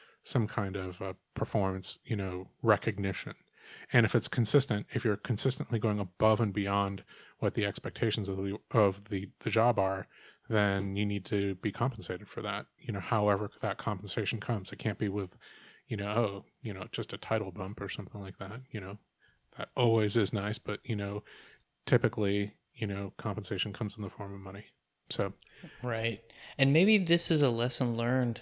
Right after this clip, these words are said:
Speaker 2: for all of us that we should be asking about, does the company give annual compensation bumps? You know, how is that reviewed w-, through, during the interview process?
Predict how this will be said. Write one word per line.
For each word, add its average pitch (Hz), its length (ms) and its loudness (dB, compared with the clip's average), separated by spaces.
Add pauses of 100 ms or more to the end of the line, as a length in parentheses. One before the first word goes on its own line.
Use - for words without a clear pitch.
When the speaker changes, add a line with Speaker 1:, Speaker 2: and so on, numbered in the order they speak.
(240)
Speaker 2:
for 107 200 -6
all 131 200 0
of 113 100 -4
us 117 200 2
that 107 200 0
we 127 140 4
should 123 240 0
be 117 160 2
asking 117 460 -2
about, 107 480 -4 (720)
does 120 200 4
the 123 80 6
company 117 800 0
give 113 260 -2
annual 110 500 -4
compensation 110 920 -2
bumps? 107 580 -6 (640)
You 117 100 2
know, 107 140 0
how 113 220 2
is 110 120 2
that 113 240 2
reviewed 113 760 2 (540)
w-, 123 340 -2
through, 131 440 6
during 135 320 8
the 117 80 2
interview 120 300 2
process? - 640 -6